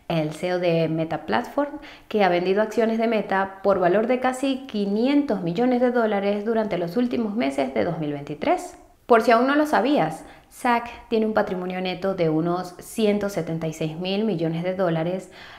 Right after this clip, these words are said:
lo que le convierte en la cuarta persona más rica del planeta, según el índice de multimillonarios de Bloomberg. La mayor parte de su fortuna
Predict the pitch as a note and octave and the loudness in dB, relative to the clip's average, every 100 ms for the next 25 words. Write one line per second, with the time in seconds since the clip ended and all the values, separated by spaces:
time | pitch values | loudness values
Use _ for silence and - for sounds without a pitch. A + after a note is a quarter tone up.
0 | - A3+ A3+ G#3+ G#3 G3 A3+ A#3+ A#3+ A#3+ | -2 0 2 0 0 0 2 2 0 -4
1 | - G3+ F3+ F3 E3+ - A#3 A#3+ A3 F3+ | -4 -6 -4 -6 -4 0 0 0 -2 -2
2 | E3+ F#3+ F#3 G#3 G3+ G3 G3 G3 G3+ G#3+ | -4 -4 -4 -6 -4 -6 -2 -2 0 -2
3 | G3 E3+ E3+ F#3+ G3 - - - G#3 F#3 | -2 -2 -2 -6 -8 -16 -10 -2 2 2
4 | F#3 - E3+ D#3 - B3 C4+ B3+ - D#3+ | 0 0 0 0 0 2 2 2 -2 -2
5 | D#3 D3+ D#3 D3+ D3 D#3+ F3 F#3 G3 D3+ | -2 -2 -2 -2 -2 -2 -4 -4 -4 -2
6 | C#3+ C#3 C#3+ D#3+ - _ _ _ _ - | -4 -4 -8 -12 -18 _ _ _ _ -20
7 | - - A3 A#3+ C4 C4 A3+ G#3 F#3+ E3+ | -20 -2 4 6 6 6 2 2 0 0
8 | D#3+ - C#3+ - C4+ D4+ D#4+ | -4 -8 -6 0 2 2 0